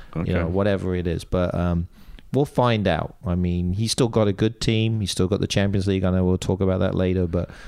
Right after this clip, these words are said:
Speaker 2: he's got, he's got a lot of things going on.
Speaker 1: So right now, as we sit here, uh, as you mentioned, they're fourteen points back.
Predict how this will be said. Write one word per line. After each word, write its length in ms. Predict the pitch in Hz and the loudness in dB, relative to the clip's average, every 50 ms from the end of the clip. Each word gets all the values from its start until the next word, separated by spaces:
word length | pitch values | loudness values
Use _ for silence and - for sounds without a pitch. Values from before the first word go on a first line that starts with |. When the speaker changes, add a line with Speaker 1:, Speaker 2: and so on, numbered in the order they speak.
| - - - - - | -20 -20 -14 -6 -6
Speaker 2:
he's 140 | 95 87 | -4 -4
got, 360 | - - 92 - - - - - | -2 -2 -2 -2 -2 -4 -4 -2
he's 140 | 107 98 | -4 -2
got 140 | - 123 113 | 0 0 0
a 20 | 104 | 2
lot 180 | 107 104 104 | 2 2 0
of 80 | 101 - | 0 -2
things 280 | - - 92 92 85 | -2 -2 -2 -2 -2
going 260 | - 95 87 87 85 85 | -2 -2 -2 0 -2 -2
on. 220 | 80 78 80 82 - - - - - - - - | -4 -4 -6 -8 -12 -18 -20 -20 -20 -18 -12 -4
Speaker 1:
So 240 | - - - 117 107 | -2 2 4 4 6
right 220 | 110 120 131 143 | 6 4 4 4
now, 280 | 127 110 101 98 98 107 107 | 4 4 4 4 4 2 2
as 260 | 92 92 90 85 92 | 2 2 2 2 2
we 100 | 95 90 | 0 0
sit 300 | - - - 101 95 92 | 0 2 2 2 2 2
here, 400 | 87 82 80 80 80 82 98 - - | 2 2 4 4 2 2 0 0 0
uh, 460 | - 76 78 76 73 71 73 73 - - - - - - | 2 2 2 2 2 2 0 0 -2 -6 -12 -18 -6 -2
as 220 | 78 82 85 80 85 | 0 0 0 0 0
you 80 | 90 | -2
mentioned, 360 | 85 82 85 78 - - 87 80 | 0 2 0 0 0 0 0 0
they're 100 | 73 69 | 0 -2
fourteen 720 | - - - 104 107 104 - - - 113 104 98 92 - | -4 -2 0 0 0 0 0 -2 -2 0 0 -2 -2 -2
points 320 | - 90 85 85 80 - | -2 0 0 0 -2 -4
back. 480 | - - 67 64 62 62 62 - - | -2 -2 0 0 0 -2 -4 -6 -10